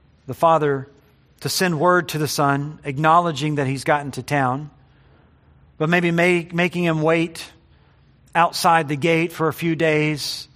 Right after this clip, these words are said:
giving him an opportunity to let sort of the shame sink in. Let him stew a little bit on what he's done. Help him to maybe think about it a little bit more. People would be coming along,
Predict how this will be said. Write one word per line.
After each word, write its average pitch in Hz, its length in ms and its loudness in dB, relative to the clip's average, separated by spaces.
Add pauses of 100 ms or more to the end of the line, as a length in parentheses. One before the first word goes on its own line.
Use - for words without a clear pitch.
(680)
giving 175 240 0
him 170 60 -2
an 165 60 2
opportunity 170 540 2
to 160 60 2
let 165 360 0 (120)
sort 165 200 -2
of 143 40 -2
the 143 60 -2
shame 165 640 -2 (720)
sink 175 380 -2
in. 156 540 0 (440)
Let 190 160 4
him 190 140 0
stew 202 520 2
a 190 40 2
little 185 180 2
bit 185 260 4
on 165 140 4
what 180 160 4
he's 156 160 -2
done. 170 320 4
Help 180 220 4
him 170 160 -2 (220)
to 165 80 -6
maybe 175 220 2
think 208 300 0
about 180 280 6
it 175 180 2
a 175 60 2
little 175 200 2
bit 175 140 -2
more. 170 560 2 (1200)
People 196 260 2
would 175 140 0
be 175 100 2
coming 196 320 2
along, 180 720 4